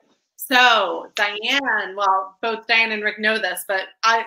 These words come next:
usually the first employee to set up in a new country when you're talking about going abroad is most likely a sales representative,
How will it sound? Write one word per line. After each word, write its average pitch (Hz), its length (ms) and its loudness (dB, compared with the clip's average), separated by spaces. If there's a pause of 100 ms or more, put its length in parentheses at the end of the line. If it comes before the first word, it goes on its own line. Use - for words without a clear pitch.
(120)
usually 320 960 2
the 220 260 -6
first 285 320 0
employee 254 520 -4
to 220 100 -8
set 214 180 -2
up 214 140 0
in 208 100 -6
a 202 80 -6
new 202 140 -10
country 185 680 -8
when 190 160 -12
you're 185 120 -8
talking 202 260 -8
about 196 100 -2
going 190 220 -8
abroad 175 380 -8 (100)
is 220 180 -16 (180)
most 302 440 0
likely 202 340 -2
a 180 60 -8
sales 190 320 -4
representative, 190 800 -6